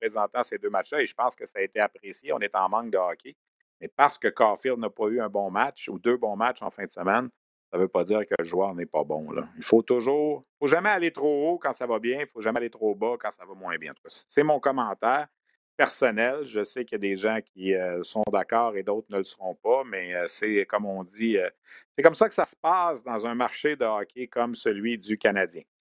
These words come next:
Parlant de Caulfield et de l'équipe américaine, euh, Hockey U S A devrait faire connaître au cours des prochaines heures, euh, l'équipe qui va représenter le pays au, euh, au championnat du monde de hockey junior. Caulfield va en faire partie, c'est évident.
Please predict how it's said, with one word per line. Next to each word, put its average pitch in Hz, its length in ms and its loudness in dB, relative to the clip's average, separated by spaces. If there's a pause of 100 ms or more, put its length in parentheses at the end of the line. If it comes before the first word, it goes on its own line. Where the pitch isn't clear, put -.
(300)
Parlant 120 260 4
de 139 100 0
Caulfield 135 800 -2
et 120 180 0
de 120 120 -2
l'équipe 110 300 -6
américaine, 120 760 -4
euh, 98 560 0
Hockey 113 320 -4
U 120 340 -2
S - 220 2
A 143 160 0
devrait 113 300 -2
faire 123 180 -4
connaître 123 360 0
au 107 60 -12
cours 123 160 -6
des 113 140 -4
prochaines 107 480 -4
heures, 120 360 4
euh, 95 480 -2 (480)
l'équipe 113 460 2
qui - 80 -18
va 110 140 4
représenter 113 720 -2
le 117 80 -4
pays 113 500 -2
au, 107 220 0
euh, 98 480 -2 (100)
au 107 120 -10
championnat 117 340 0
du 110 80 -8
monde 117 160 0
de 113 60 4
hockey 104 220 0
junior. 98 400 0
Caulfield 110 480 0
va 110 120 2
en 117 100 0
faire 117 200 0
partie, 113 380 -4
c'est - 260 -4
évident. 104 320 4